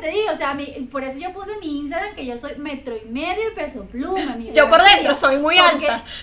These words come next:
Speaker 1: no, porque
Speaker 2: <laughs> Lo
Speaker 1: lo
Speaker 2: que
Speaker 1: pasé
Speaker 2: no
Speaker 1: en el
Speaker 2: me,
Speaker 1: aeropuerto.
Speaker 2: por fuera no.
Speaker 1: O sea, me, o sea, Bonnie a lo mejor lo pensó y dijo, "Pero soy chiquitico, soy flaquito",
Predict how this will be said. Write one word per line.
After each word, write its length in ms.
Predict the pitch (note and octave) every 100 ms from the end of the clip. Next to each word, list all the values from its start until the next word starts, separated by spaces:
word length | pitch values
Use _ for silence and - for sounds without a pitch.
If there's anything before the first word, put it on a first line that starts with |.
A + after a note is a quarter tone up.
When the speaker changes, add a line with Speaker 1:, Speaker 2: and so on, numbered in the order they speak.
| - B3
Speaker 1:
no, 220 | C#4 F#4+
porque 160 | G#4
Speaker 2:
<laughs> 60 | C#4+
Lo 60 | C#4
Speaker 1:
lo 100 | C#4
Speaker 2:
que 80 |
Speaker 1:
pasé 40 | C#4+
Speaker 2:
no 120 | E4 G4+
Speaker 1:
en 60 |
el 60 | C4
Speaker 2:
me, 40 | -
Speaker 1:
aeropuerto. 220 | C#5+ -
Speaker 2:
por 200 | F#4 -
fuera 300 | G4 G4 E4
no. 180 | E4 D#4+
Speaker 1:
O 40 | -
sea, 260 | D4 - D#5+ - F5 D#4+
me, 60 |
o 140 | - -
sea, 160 | C4+ C4+
Bonnie 300 | C4 C4 E4+
a 40 |
lo 60 | F4+
mejor 220 | D4 C4+
lo 100 | E4
pensó 320 | C#4 B3+ D#4+ F#4
y 40 |
dijo, 360 | F4+ E4 A#3 - - -
"Pero 120 | A#3
soy 140 | A#3 A3+
chiquitico, 680 | B3+ E4 - D#4 G4+ F#4 D4
soy 120 | A#3+
flaquito", 580 | C#4+ D4 D4+ F4+ F4+